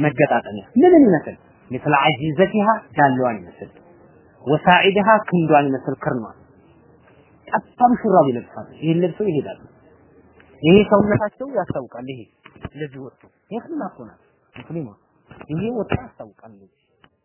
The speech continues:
አጂ ሱብሃንአላህ። ነገሩ ግን ሂጃብ ከሚታወቅበት አካባቢ አይደለም አንድ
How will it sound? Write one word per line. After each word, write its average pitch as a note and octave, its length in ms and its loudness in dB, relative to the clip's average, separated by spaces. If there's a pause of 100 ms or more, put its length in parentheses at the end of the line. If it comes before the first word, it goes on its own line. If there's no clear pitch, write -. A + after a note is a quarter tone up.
(800)
አጂ D3+ 160 -18 (120)
ሱብሃንአላህ። - 640 -20 (1800)
ነገሩ F3 280 -4
ግን A#3 160 -8
ሂጃብ F#3 320 -4
ከሚታወቅበት G3 760 -4
አካባቢ F#3 380 4
አይደለም F3+ 360 2
አንድ D3 180 -2